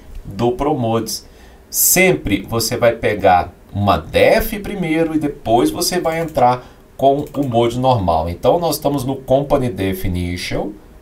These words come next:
Company Package, ok? Depois nós vamos vir aqui, ó, com o Trailer Definition mais o Trailer Pack.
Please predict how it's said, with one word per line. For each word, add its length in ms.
Company 540
Package, 840
ok? 520
Depois 540
nós 220
vamos 280
vir 200
aqui, 320
ó, 180
com 500
o 540
Trailer 420
Definition 880
mais 480
o 60
Trailer 440
Pack. 300